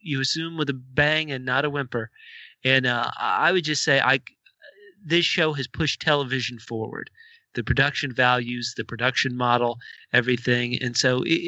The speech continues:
it is gonna go down in history as something that really kinda took television to the next level, took television to the place where all these, you know, seventy-two inch plasma T Vs we're putting on our walls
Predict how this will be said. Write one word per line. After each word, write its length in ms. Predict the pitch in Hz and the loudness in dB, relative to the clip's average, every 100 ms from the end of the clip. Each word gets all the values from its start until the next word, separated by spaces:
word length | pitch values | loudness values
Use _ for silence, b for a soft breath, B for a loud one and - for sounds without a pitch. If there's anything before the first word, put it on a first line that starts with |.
| 190 | 0
it 60 | 202 | 2
is 200 | 196 175 | 2 0
gonna 180 | 180 170 | 0 2
go 140 | 170 | 2
down 400 | 156 156 151 147 - B B B | 4 4 2 0 -8 B B B
in 140 | 143 143 | -2 0
history 420 | 156 - 123 110 | 2 2 0 -2
as 140 | 110 | 0
something 340 | 147 127 139 123 | 0 0 0 0
that 140 | 131 | 2
really 300 | 139 143 139 | 4 4 2
kinda 340 | - 143 127 120 b b b _ _ - | 2 0 0 -6 b b b _ _ -2
took 240 | 160 151 | 0 0
television 560 | - 165 151 139 131 131 | 0 2 2 0 -4 -8
to 100 | 143 | -10
the 120 | 127 131 | -6 -6
next 200 | 131 - | -6 -6
level, 320 | 139 131 - - | -4 -4 -6 -6
took 160 | 180 | -4
television 520 | - 175 165 156 147 143 | 0 -2 0 -4 -4 -8
to 80 | |
the 100 | 143 | -12
place 340 | 127 156 151 - | -6 -2 -2 0
where 140 | 135 | 0
all 200 | 135 139 | 2 0
these, 320 | 131 135 131 - B B B B _ | 0 -4 -4 -8 B B B B _
you 100 | 156 - | -12 -8
know, 120 | 120 | -4
seventy-two 640 | 113 156 147 135 - 156 143 | 2 2 4 2 2 2 4
inch 200 | 135 - - | 2 -4 -2
plasma 420 | 143 143 135 127 | 2 2 0 -6
T 200 | 113 135 | -6 -6
Vs 260 | 139 143 | -4 -6
we're 100 | 123 | -6
putting 260 | 117 139 127 | -4 -4 -2
on 100 | 123 | -4
our 100 | 120 | -2
walls 420 | 117 135 127 120 | 2 4 4 0